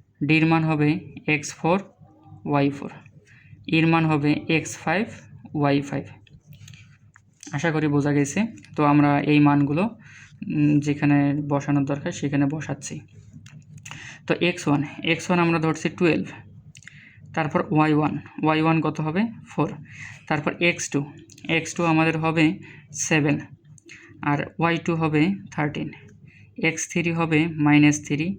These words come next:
এ, ওয়াই থ্রি হবে নাইন, এক্স ফোর হবে, এক্স ফোর হবে মাইনাস টুয়েলভ, আহ, ওয়াই ফোর হবে মাইনাস থ্রি, তারপর এক্স ফাইভ,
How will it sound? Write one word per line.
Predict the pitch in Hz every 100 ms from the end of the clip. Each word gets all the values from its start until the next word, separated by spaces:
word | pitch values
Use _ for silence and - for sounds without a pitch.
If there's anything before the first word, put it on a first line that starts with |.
| - - - _ -
এ, | 156 - - -
ওয়াই | 165 156 156
থ্রি | 156 156
হবে | 151 143 165 190 175 151
নাইন, | 143 143 147 - - - - _ -
এক্স | 156 156 -
ফোর | - 160
হবে, | 156 151 151 185 - - - - - _ _ _ _ - - -
এক্স | 156 160
ফোর | - 160
হবে | 160 160 160
মাইনাস | 156 151 156 156
টুয়েলভ, | - 147 160 196 - - - - - - -
আহ, | - 151 147
ওয়াই | 151 156 156
ফোর | 165
হবে | 151 143 151
মাইনাস | 147 147 147 147 147
থ্রি, | - 147 151 - _ - - - _
তারপর | - 147 147 151 156 - - - 156
এক্স | 156 160 -
ফাইভ, | 160 151